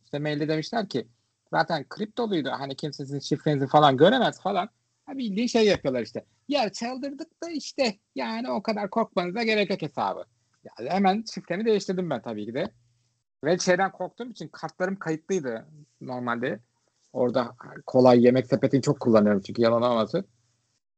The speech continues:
Ama orada şey de belirtmiş. Başka bir sistemi aracılığıyla Masterpass'in içinde. Masterpass'i de kullanıyordum. Masterpass'e ulaşmamışlar dediğine göre.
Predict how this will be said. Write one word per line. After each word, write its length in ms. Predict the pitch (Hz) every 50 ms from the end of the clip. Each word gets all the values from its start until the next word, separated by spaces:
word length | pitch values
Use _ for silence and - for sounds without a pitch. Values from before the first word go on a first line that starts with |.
| _ _ _ -
Ama 240 | - 151 160 214 214
orada 200 | 214 202 220 202
şey 180 | - 190 190
de 100 | 202 175
belirtmiş. 600 | 151 127 117 - _ 123 117 - - - - - _ _ _ _ -
Başka 300 | 135 143 147 - - 170
bir 60 | 151
sistemi 420 | - - 151 - _ 170 160 151 143
aracılığıyla 580 | 131 123 127 120 110 127 120 123 127 120 117
Masterpass'in 680 | 117 135 135 127 - - 135 - - 135 - - 147 131
içinde. 380 | 110 - 120 117 127 180 220 - _ _ _ _ _ _ _ _ -
Masterpass'i 600 | 147 151 160 156 - 165 147 - - 151 - _ -
de 100 | 160 -
kullanıyordum. 760 | - 160 156 151 151 147 143 131 123 123 110 147 196 240 - - _ _ _ _ -
Masterpass'e 540 | 143 151 147 - 165 - - 156 143 -
ulaşmamışlar 680 | 165 170 170 170 165 - 139 120 107 - - 113 110 110
dediğine 300 | 117 110 110 113 113 113
göre. 280 | 107 113 123 156 -